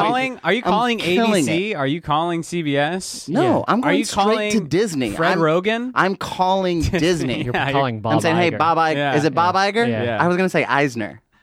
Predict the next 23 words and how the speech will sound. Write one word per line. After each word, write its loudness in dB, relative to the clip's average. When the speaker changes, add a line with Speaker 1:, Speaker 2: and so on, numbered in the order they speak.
Speaker 3:
No, -2
Iger. -4
Speaker 2:
Was 0
there 2
Speaker 1:
Iger. 2
Speaker 2:
another 0
guy 2
named 0
Eisner 0
that 0
Speaker 1:
There 0
Speaker 2:
ran 0
it -4
Speaker 1:
is -2
Speaker 2:
before? 0
Speaker 1:
a -4
man -4
named -4
Eisner 0
who -2
has 0
lived 0
before. -6